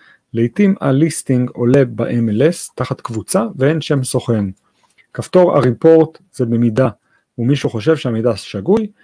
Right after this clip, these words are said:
לפי דעתי הסוכן שמעורב שעדיין לא קיבל את הקרדיט בזילו, ולכן שמו לא צוין.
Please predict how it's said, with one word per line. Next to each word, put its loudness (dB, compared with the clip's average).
לפי 0
דעתי 2
הסוכן 0
שמעורב 0
שעדיין -2
לא 0
קיבל 0
את -10
הקרדיט -2
בזילו, -2
ולכן -4
שמו 0
לא 4
צוין. -2